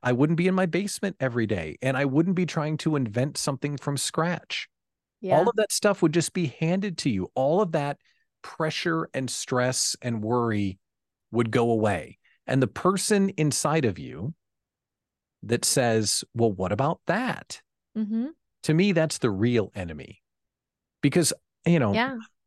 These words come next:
Speaker 1: we talk about dreams and jobs and all that kind of stuff.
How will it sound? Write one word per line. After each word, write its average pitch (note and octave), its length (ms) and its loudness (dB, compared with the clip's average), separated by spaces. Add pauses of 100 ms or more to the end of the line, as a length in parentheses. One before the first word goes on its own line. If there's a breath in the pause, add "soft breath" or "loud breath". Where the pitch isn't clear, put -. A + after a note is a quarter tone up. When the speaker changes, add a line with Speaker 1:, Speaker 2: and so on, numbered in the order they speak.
(100)
Speaker 1:
we D#3+ 100 4
talk A3 220 4
about G3+ 260 4
dreams A#2+ 480 0
and B2+ 160 0
jobs F#2+ 440 -4
and F#2+ 80 -2
all G#2 100 0
that G#2+ 160 -2
kind G2 180 -2
of F2 80 -4
stuff. D#2+ 380 -4